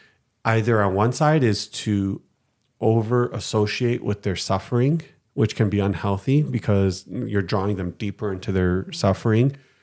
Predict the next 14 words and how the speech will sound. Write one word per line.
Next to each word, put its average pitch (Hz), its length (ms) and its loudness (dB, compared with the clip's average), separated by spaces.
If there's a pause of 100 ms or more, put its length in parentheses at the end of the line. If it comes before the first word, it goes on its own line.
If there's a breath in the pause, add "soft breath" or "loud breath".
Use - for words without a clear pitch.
(220 soft breath)
to - 100 0
become 104 360 0 (200)
bitter 110 260 2
and 98 180 0
angry 104 360 0
against 98 440 -2
the 98 80 0
men 95 280 0
who 107 100 0
have 90 240 0
violated 98 560 0
these 98 220 -2
women 101 340 0
or 90 300 -2